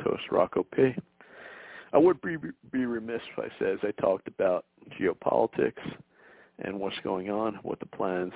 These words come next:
of the overlords are, I'd be remiss, I'd say, at the individual level. The most important thing I can communicate is the gospel. And that's that every human being is a sinner. We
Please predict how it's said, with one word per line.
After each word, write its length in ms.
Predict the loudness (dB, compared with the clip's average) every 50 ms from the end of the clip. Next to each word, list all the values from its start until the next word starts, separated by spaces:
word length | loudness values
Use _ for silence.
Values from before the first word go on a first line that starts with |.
| -2
of 80 | -2 -2 -2 -4 -8 -8 -4 2
the 100 | 4 6
overlords 480 | 6 6 4 2 4 4 4 4 4 6
are, 200 | 8 8 8 6 4 -6 -20 -20 -20 -16 -4 4
I'd 140 | 4 4 4
be 80 | 4
remiss, 300 | 0 0 0 0 -2 -2 0 0
I'd 120 | -2 -2 0 0
say, 80 | 0
at 120 | 0 0 -2
the 120 | -2 -4
individual 500 | -2 -2 0 0 0 0 -2 -4 -6 -4
level. 280 | -4 -4 -4 -6 -10 -14 -18 -20 -20 _ _ _ _ _ _ _ _ _ _ _ _ _ _ _ _ _ -10 -4 -2
The 80 | 0
most 240 | 2 4 4 4 2
important 400 | 0 -2 2 2 2 2 2 0
thing 240 | -2 -2 -2 -2 -6 -12 -16 _ _ _ _ _ _ _ _ _ _ -6
I 100 | -6 -6
can 140 | -6 -6 -10 -8 -4
communicate 560 | -2 -2 0 -2 -2 -2 -2 -2 -2 -2 -4 -8 -20 _ _ _ _ _ _ _ -20 -20 -20 -20 -8 _ 2
is 120 | 2 4 4
the 80 | 2
gospel. 480 | 2 2 2 2 0 -2 -2 -4 -4 -4
And 960 | -6 -16 -18 _ _ _ _ _ _ _ _ _ _ _ _ _ _ 0 0
that's 120 | 0 2 2 4
that 80 | 4
every 200 | 6 6 4 4
human 260 | 2 0 0 0 -2 0
being 360 | 0 0 2 2 0 -2 -6 -10 -18 -20 _ _ _ -20 -20 -20 -20 -20 -20 _ _ _ 0
is 100 | 2 2
a 120 | 2 2 2
sinner. 340 | 2 0 0 0 -2 -4 -6 -8 -16 -16 -16 -18 -20 _ -18 -8 -2
We 100 | -2 0